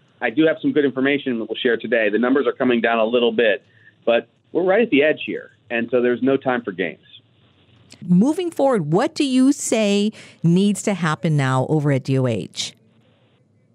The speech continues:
Speaker 1: Okay, a couple things. D O H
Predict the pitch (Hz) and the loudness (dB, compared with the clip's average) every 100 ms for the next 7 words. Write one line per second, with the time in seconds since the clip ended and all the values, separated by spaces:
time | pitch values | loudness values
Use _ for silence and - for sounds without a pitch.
0 | _ - 123 - 147 170 - 117 98 95 | _ -8 -6 -4 -2 -2 0 -2 -2 -6
1 | _ - - - _ _ _ - 170 185 | _ -20 -20 -20 _ _ _ -4 2 4
2 | 165 147 | 2 0